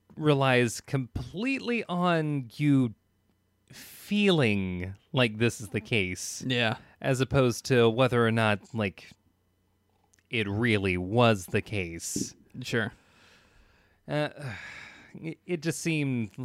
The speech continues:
Speaker 1: like, of all the convenient things that happened in this movie, of which there were a few,
Speaker 2: <laughs>
Speaker 1: this one seemed the most convenient. And
Speaker 2: Yeah.
Speaker 1: I think, uh, another part of this gripe is that this was the perfect place to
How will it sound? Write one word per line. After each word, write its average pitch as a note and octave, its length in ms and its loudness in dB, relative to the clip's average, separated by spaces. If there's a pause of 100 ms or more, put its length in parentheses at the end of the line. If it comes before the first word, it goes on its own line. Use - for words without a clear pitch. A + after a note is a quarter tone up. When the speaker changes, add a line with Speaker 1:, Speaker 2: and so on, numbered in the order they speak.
(140)
Speaker 1:
like, B2 200 -2
of B2+ 180 -2
all F3 160 6
the F3 120 -2
convenient C3 760 0
things B2 320 2
that A2 140 2
happened A2 400 0
in G#2+ 100 0
this G#2+ 180 -2
movie, G#2+ 480 -2
of F#2+ 200 -10
which G2 240 -8
there G#2 180 -4
were D3+ 320 -4
a C#4 60 -6
few, D3+ 720 4 (320)
Speaker 2:
<laughs> - 1400 0
Speaker 1:
this E3+ 240 2
one D#3+ 380 4
seemed B2+ 580 2 (440)
the B2 220 4
most A#2 500 6
convenient. F#2+ 640 -2 (320)
And B2 100 -4
Speaker 2:
Yeah. B2 180 2
Speaker 1:
I A#2+ 60 4
think, - 360 -4 (100)
uh, B2 240 0 (180)
another D3+ 320 4
part D#3 240 2
of D3+ 60 2
this C#3+ 160 0
gripe C3 400 4
is A#2 180 -2
that A2 320 -2
this C#3 220 -2
was C#3+ 180 -2
the C#3 100 -6
perfect - 520 -2
place E3+ 440 -2
to B2+ 420 -2